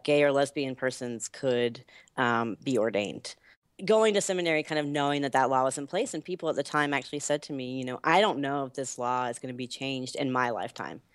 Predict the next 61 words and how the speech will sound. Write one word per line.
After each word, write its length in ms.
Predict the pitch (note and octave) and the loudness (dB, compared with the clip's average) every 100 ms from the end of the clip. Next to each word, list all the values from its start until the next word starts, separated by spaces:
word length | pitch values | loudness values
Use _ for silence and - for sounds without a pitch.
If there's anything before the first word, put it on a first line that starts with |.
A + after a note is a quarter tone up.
| - - | -6 0
I 100 | D3 | 2
hope 300 | D3 D#3+ D3+ | 4 2 2
it's 100 | - | -2
gonna 200 | C3+ B2+ | -4 -2
be 120 | B2+ | -4
changed 460 | - A#2+ A2+ - | -4 -4 -6 -8
in 180 | - A#2 | -10 -8
yours." 460 | A2+ A2+ - - - - - - | -6 -6 -4 -4 -6 -10 -12 2
And 360 | E3+ D3 C#3 - | 4 4 2 0
so 120 | - | 2
I 60 | A#3 | 4
kinda 200 | A3 F#3 | 4 4
went 160 | F#3+ | 2
to 40 | F#3 | 2
seminary 400 | - E3+ D#3 D3 | 2 2 2 0
with 140 | C#3 | 2
that 220 | C3 - | 2 0
feeling, 360 | - C#3 C#3 B2 | -6 -8 -6 -6
knowing 360 | C3+ C#3 C#3 C3+ | -6 -4 -4 0
that, 260 | B2 - _ _ _ _ _ - | 0 -2 _ _ _ _ _ -2
that 180 | D#3 D3+ | 2 4
this 180 | D#3+ | 2
might 340 | E3 D#3 D#3+ - | 4 4 2 0
be 160 | D3 | -4
for 160 | C#3+ D3 | -4 -4
naught. 380 | C#3 C3 C#3+ - _ - | -2 -2 -2 -6 _ -2
You 100 | D#3 | 2
know, 100 | C#3 | 4
it 20 | |
was, 280 | E3+ D#3+ - | 4 2 2
I 140 | D#3 D#3+ | 4 6
was, 120 | E3 | 4
it 60 | F3 | 2
was 160 | G3+ | 0
a, 180 | G#3 - | 0 0
it 60 | G#3 | 2
was 100 | A#3+ | 2
a 60 | |
hard 240 | A#3 A#3 G#3 | 2 0 0
time, 180 | F#3+ C#3 | -2 -2
actually, 320 | A2+ B2 A#2+ | -4 -6 -8
because 320 | A#2 B2+ A#2+ | -8 -10 -6
I 80 | B2 | -4
wasn't 420 | B2+ C3 C3 B2 | -2 -2 -2 -4
sure 580 | - B2+ A#2 A2+ A2+ A2 _ _ _ _ _ | -4 -2 0 0 -4 -6 _ _ _ _ _
whether 340 | D3+ D3 C3+ | 2 4 6
I 80 | C3 | 6
was 140 | C3+ C#3 | 6 6
ever 180 | E3 | 4
gonna 140 | D#3+ C#3+ | 4 2
be 140 | C3 | 0
ordained 440 | C3 B2+ C3 B2+ A#2+ | 0 0 -2 -4 -4
or 60 | |
whether 300 | A#2+ B2+ B2+ | -2 0 0
it 40 | B2 | 0
was 140 | B2+ | 0
still 240 | - C3+ | 0 -2
right 220 | A#2+ C3 - | 2 0 0
for 120 | B2 | -6
me. 380 | A#2+ A#2+ A#2 A#2 | -8 -6 -6 -6
And, 240 | A#2 A2+ | -8 -10